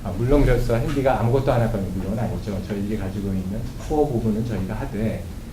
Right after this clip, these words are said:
어, 저희들이, 어, 미처 고객의 요구사항을 다 만족시킬 수 없는 부분에 대해서는 고객, 어, 들이, 어, 선호하는 솔루션들을 저희들이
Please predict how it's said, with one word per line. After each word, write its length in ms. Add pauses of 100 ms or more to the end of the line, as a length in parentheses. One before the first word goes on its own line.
(220)
어, 400
저희들이, 560 (480)
어, 580 (160)
미처 380
고객의 480
요구사항을 500
다 160
만족시킬 540
수 140
없는 240
부분에 360
대해서는 640
고객, 400 (100)
어, 260 (260)
들이, 380 (360)
어, 120
선호하는 400
솔루션들을 600
저희들이 400